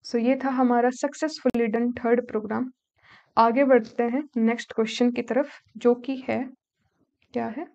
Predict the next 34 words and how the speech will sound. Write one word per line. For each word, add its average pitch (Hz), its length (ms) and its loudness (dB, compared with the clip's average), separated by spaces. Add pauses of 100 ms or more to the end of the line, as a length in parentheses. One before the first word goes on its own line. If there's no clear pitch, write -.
(1500)
चेक - 180 -18
करते - 200 -16
हैं - 100 -20
क्या। - 140 -20 (760)
नेक्स्ट 320 200 0
क्वेश्चन 330 300 2
कहता 277 240 0
है 294 60 2
कि 285 240 -6 (100)
in 311 160 6 (120)
a 262 80 6 (160)
program 226 420 2 (500)
input 311 420 6
the 339 120 0
side 262 340 4
of 262 120 0
a 262 80 2
square 247 580 2 (760)
and 277 200 6
find 254 260 6
the 226 80 2
area। 220 160 -2
तो 254 60 2
ये 294 140 4
सिंपल 302 360 4
है 262 80 6
यार, 247 240 6
area 240 200 6
of 254 140 4
circle 247 320 4
के 254 80 2
जैसा 247 260 4
ही 247 120 6
आपको 233 300 2